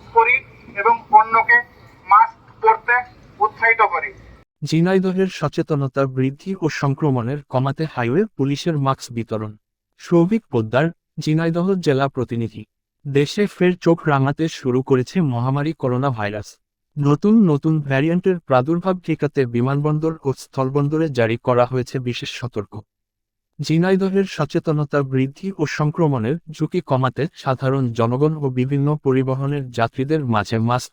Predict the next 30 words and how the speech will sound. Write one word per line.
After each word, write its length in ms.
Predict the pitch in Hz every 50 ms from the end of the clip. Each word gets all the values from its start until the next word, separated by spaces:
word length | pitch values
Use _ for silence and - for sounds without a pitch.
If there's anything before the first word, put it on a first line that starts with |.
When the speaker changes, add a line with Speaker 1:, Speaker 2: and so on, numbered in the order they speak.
| _ -
Speaker 2:
বিতরণ 440 | 143 143 143 - 151 143 143 139 135
করেছে 380 | - - 139 135 135 - - 135 -
হাইওয়ে 240 | 120 107 101 101 104
পুলিশ। 480 | - 107 101 101 98 98 - - - _ _ _ _ _ _ _ _ _ _ _ _ _ _ -
মঙ্গলবার 600 | 143 139 143 147 156 170 190 196 196 208 196 185
বিকেলে 540 | 165 151 143 139 139 - 180 170 165 165 165
ঝিনাইদহ 640 | 156 - - 147 151 156 160 156 156 160 156 165 170
কেন্দ্রীয় 520 | - - 160 151 151 151 160 147 131 131
বাস 340 | 117 110 117 123 - - - -
টার্মিনালে 580 | 165 156 143 139 147 143 143 139 123 117 120 - -
আরাপপুর 500 | 117 117 127 135 - _ - 165 160 151
হাইওয়ে 320 | - - 131 131 147 165
থানার 360 | - - - 120 117 123 127 127 - -
পক্ষ 300 | 127 120 117 - - 139
থেকে 280 | 139 - 156 139 - 170
এ 160 | 139 127 127
মাস্ক 320 | 127 123 123 120 - - _
বিতরণ 420 | 120 117 113 - 127 120 117 117 117
করা 240 | - - 110 104 104
হয়। 260 | 101 - 104 104 101 _ _ _ _ _ _ _ _ _ _ _ _ _ _ _ _
সে 200 | - - - 160
সময় 440 | - - 196 185 175 170 175 202 240 -
উপস্থিত 480 | 185 160 - 170 - - - - 196 185 -
ছিলেন 380 | - 185 160 147 143 139 139 135
আরাপপুর 500 | - 123 120 143 147 - - 165 160 143 -
হাইওয়ে 280 | - 127 120 127 139
থানার 360 | - - - 135 135 147 156 151
ভারপ্রাপ্ত 580 | 135 120 117 113 113 - 143 143 - _ -
কর্মকর্তা 680 | 139 - 143 131 120 123 120 - 120 113 _ - 175 233 - _ _ _ _ _ _ -
ওসি 320 | 156 - - - 190 220